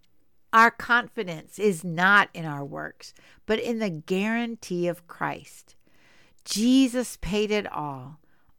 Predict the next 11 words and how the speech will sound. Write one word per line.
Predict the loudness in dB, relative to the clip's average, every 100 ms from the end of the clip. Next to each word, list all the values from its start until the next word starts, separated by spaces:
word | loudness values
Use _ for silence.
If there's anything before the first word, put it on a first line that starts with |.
| 10
All | 12 12 12 8
to | 0 -6
him | -6 -6
I | -6 -8 -10
owe. | -10 -10 -12 -20 _ _ _
Sin | -16 -14 -4 0 0
hath | 0 -4 -4
left | -2 -2 -2 -6
a | -6
crimson | -8 -8 -8 -8 -10 -12 -12
stain. | -14 -14 -12 -12 -16 -20